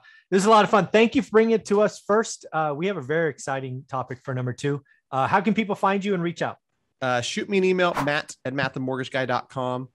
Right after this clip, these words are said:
Speaker 2: I was telling people to fill out the great mortgage broker dot com because I would refer them somebody great. The good news is, in the process of getting licensed, me and my team across all states. So if you're outside of California,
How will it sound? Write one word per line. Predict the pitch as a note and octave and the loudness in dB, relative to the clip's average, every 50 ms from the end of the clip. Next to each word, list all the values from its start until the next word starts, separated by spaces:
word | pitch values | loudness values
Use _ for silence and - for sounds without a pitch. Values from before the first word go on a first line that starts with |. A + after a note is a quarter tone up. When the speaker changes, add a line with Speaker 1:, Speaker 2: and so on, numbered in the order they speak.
| _ - - | _ -12 -6
Speaker 2:
I | - A#2+ | -4 -4
was | A#2+ B2 C#3 D3+ D#3 E3 D#3 | -2 0 2 0 0 0 -2
telling | - - D#3+ D3 D3 C#3 C#3 | -4 -4 -2 -2 -2 -4 -6
people | - D#3 D3 C#3+ - C#3+ C#3 C#3 C3+ C3+ - _ _ _ _ - | -6 -8 -8 -6 -4 -4 -4 -4 -4 -6 -12 _ _ _ _ -10
to | - C#3 C3+ C3 B2+ B2+ B2 B2 B2 - _ _ _ _ - | -6 -4 -2 0 0 0 -2 -2 -6 -10 _ _ _ _ -20
fill | - - - D3+ C#3+ | -8 -4 -2 -2 0
out | C3+ C3 C3 B2+ - _ - | 2 0 0 -2 -4 _ -8
the | B2 A#2+ A#2+ A2+ A2 - - - A#2 | -4 -2 -2 -2 -2 -4 -8 -14 -8
great | - B2+ C3 C3+ - C#3+ | -4 -4 -4 -4 -4 -6
mortgage | C#3 C3 C3 B2+ A2+ - | -6 -6 -6 -6 -6 -4
broker | C3 B2+ A#2+ - B2+ | -4 -4 -2 -2 -2
dot | B2+ B2 - - | -2 -2 -4 -8
com | - C3+ B2+ B2+ B2 | -10 -8 -8 -6 -8
because | A#2+ A#2 - A#2+ G#2+ | -8 -10 -10 -10 -8
I | - A2+ A#2+ | -8 -8 -6
would | A#2 A#2 A2+ G2+ - - - | -4 -6 -6 -8 -8 -14 -14
refer | G2 G2 G2 - - - _ A2+ B2 C#3 D#3 | -12 -12 -12 -14 -16 -8 _ -4 -4 -4 -4
them | D#3+ F3 F#3+ A3 A#3+ - _ _ _ _ _ | -4 -4 -4 -6 -8 -12 _ _ _ _ _
somebody | - - E3 D#3+ E3+ E3 D#3+ | -6 -4 -4 -2 -2 -4 -2
great. | D#3+ E3 F3 F#3 F#3 - _ _ _ - | -2 -2 -2 -2 -4 -6 _ _ _ -12
The | B2+ | -8
good | A#2 B2 D3 C#3+ C#3 | -6 -4 -4 -4 -4
news | C#3+ C#3 C3 A#2+ | -4 -6 -4 -2
is, | C#3+ C#3+ C#3+ D3 C#3+ - - _ _ _ _ _ | -2 -2 -2 -2 -4 -8 -14 _ _ _ _ _
in | - A#2+ | -8 -8
the | A2 A2 | -8 -10
process | A2 - D3 C#3 C3 B2+ - - D3 - - - | -6 -2 0 0 0 -2 -4 -8 -12 -12 -12 -12
of | - B2 A#2 A#2+ | -12 -14 -10 -6
getting | B2+ B2+ A#2+ B2 A#2+ A#2+ A#2 - _ _ _ - | -6 -6 -4 -6 -6 -8 -10 -14 _ _ _ -6
licensed, | A#2 A#2+ B2+ B2+ - - C#3 C3 - - - _ | -2 -2 -2 -2 -4 -8 -8 -8 -10 -14 -14 _
me | A#2+ A#2+ B2+ A#2+ | -6 -6 -4 -4
and | A2+ A2 | -4 -2
my | A#2 B2 D#3+ | -2 -2 -2
team | F3 - G3+ G3 G3 G3 | -4 -4 -4 -4 -4 -4
across | F#3+ - - F3+ F3 F3 - | -6 -4 -2 -2 -2 -2 -4
all | F3+ E3+ | -6 -6
states. | E3 - F3+ E3+ F3 F3 - - _ - _ _ _ | -6 -4 -4 -4 -4 -6 -12 -20 _ -20 _ _ _
So | - - D#3 C3 C#3 | -4 0 0 0 0
if | C#3+ C3 - | -2 -4 -6
you're | B2+ - | -2 0
outside | F3 A3+ A#3+ - F3+ D3 | 0 0 0 0 0 -2
of | C3+ | 0
California, | C3 C3+ A#2+ A#2 A#2+ A#2 - B2 B2 B2 A#2+ A#2+ | 0 -2 -2 -2 -2 -4 -6 -6 -4 -4 -4 -6